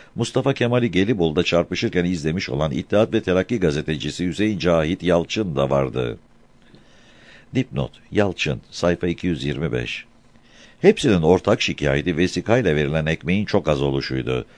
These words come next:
Ama hiçbirinin aç kaldığı söylenemezdi. Mustafa Kemal yurttaşlarıyla yemek yedi, yürüyüşlere ve araba gezilerine çıktı. Fransızca romanlar, bir de Marx'ın Le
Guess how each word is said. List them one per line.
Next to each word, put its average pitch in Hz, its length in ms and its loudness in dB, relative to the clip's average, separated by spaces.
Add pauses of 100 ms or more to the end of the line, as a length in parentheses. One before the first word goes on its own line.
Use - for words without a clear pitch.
(220)
Ama 104 220 2
hiçbirinin 73 520 -2
aç - 260 0
kaldığı 71 360 0
söylenemezdi. 67 920 -2 (480)
Mustafa 147 380 2
Kemal 143 320 2
yurttaşlarıyla 98 800 0
yemek 73 380 0
yedi, 71 180 0
yürüyüşlere 82 640 0
ve 78 60 2
araba 78 300 2
gezilerine 71 540 -2
çıktı. 76 420 -6
Fransızca 90 640 -2
romanlar, 69 500 0 (360)
bir 151 180 6
de 147 80 6
Marx'ın 120 580 2
Le 101 100 4